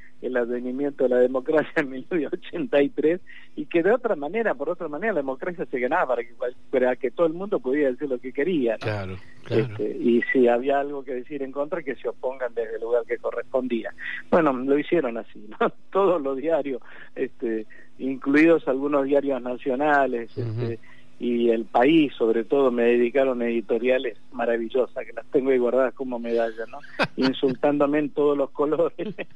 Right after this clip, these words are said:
Speaker 1: Y vos sabés que yo al principio era muy inocente, porque yo dije, "Mirá, vine, yo vine a, a poner,
Speaker 2: Mm.
Speaker 1: este, sobre el tapete algo que estuvo oculto", pero me, yo digo, "Me van a, a agradecer,
Speaker 2: Ajá.
Speaker 1: ¿no es cierto? Por lo menos
Speaker 2: Sí,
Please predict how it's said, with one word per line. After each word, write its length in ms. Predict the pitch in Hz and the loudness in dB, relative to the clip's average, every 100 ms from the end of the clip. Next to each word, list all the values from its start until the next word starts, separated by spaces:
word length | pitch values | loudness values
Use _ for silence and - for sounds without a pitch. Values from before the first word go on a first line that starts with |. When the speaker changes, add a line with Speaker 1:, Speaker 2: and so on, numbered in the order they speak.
| 180 392 - - - - | -10 -10 -10 -12 -12 -6
Speaker 1:
Y 200 | 196 240 | -2 2
vos 160 | 392 330 | 2 2
sabés 160 | 359 | 0
que 160 | 233 196 - - - | 0 -4 -4 -14 -6
yo 80 | 381 | -2
al 60 | 381 | 0
principio 400 | 240 196 247 208 | -2 -2 0 4
era 100 | 185 | 4
muy 200 | 165 185 | 4 2
inocente, 460 | 160 - 220 196 | 2 2 0 2
porque 140 | 147 156 | 2 4
yo 60 | |
dije, 220 | 170 165 180 | 4 2 0
"Mirá, 260 | 247 226 | 4 4
vine, 240 | 196 240 226 | 2 -2 -4
yo 140 | 262 262 | -4 -2
vine 220 | 269 220 | 0 2
a, 140 | 170 156 | 2 2
a 240 | - 151 | 2 0
poner, 400 | - 156 190 240 247 - - | 2 2 4 2 0 -12 -8
Speaker 2:
Mm. 160 | 117 139 | -2 -2
Speaker 1:
este, 240 | 123 147 | 0 0
sobre 280 | - 160 160 | 6 6 8
el 100 | 156 | 4
tapete 460 | 175 170 262 - 220 | 2 0 0 4 4
algo 240 | 240 220 | 6 2
que 100 | 190 | 0
estuvo 320 | - 233 196 | -4 -2 0
oculto", 540 | 165 - 233 170 143 143 | 0 0 0 0 0 0
pero 300 | 151 175 208 | 0 0 0
me, 180 | 160 170 180 180 - | -2 -4 -6 -10 -4
yo 120 | 294 302 | -2 -2
digo, 200 | 220 202 | 2 2
"Me 100 | 190 | 4
van 220 | 226 254 | 4 4
a, 260 | 202 165 - - - - | 2 0 -2 -10 -8 0
a 100 | 143 | 2
agradecer, 680 | 147 143 156 - 285 247 | 4 4 2 -2 0 2
Speaker 2:
Ajá. 80 | 160 | 0
Speaker 1:
¿no 140 | 127 | -4
es 40 | 127 | -6
cierto? 300 | 214 190 165 | -6 -6 -4
Por 160 | 165 | 0
lo 80 | 165 | 2
menos 180 | 202 226 | 0 -2
Speaker 2:
Sí, 300 | - 160 147 | -4 -4 -4